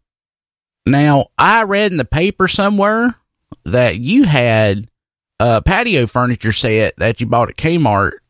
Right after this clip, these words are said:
that was stolen from your front porch. Is that true?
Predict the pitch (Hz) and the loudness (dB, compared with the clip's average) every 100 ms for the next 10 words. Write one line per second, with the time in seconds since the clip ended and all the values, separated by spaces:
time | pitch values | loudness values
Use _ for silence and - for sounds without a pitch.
0 | - 101 104 - 101 98 80 87 - _ | -6 -2 0 -2 -2 0 0 -4 -6 _
1 | _ _ _ _ - - - - 156 147 | _ _ _ _ -8 -4 -2 0 0 0
2 | 98 78 95 _ _ _ _ _ 135 123 | -2 -6 -10 _ _ _ _ _ -4 -2
3 | 98 90 131 131 - - 151 120 - - | -2 -2 -2 -2 -4 0 2 0 -4 -10
4 | - - _ _ _ _ _ _ _ _ | -10 -12 _ _ _ _ _ _ _ _
5 | - 135 160 247 - - 190 254 254 262 | -2 0 0 0 -2 -2 2 2 2 0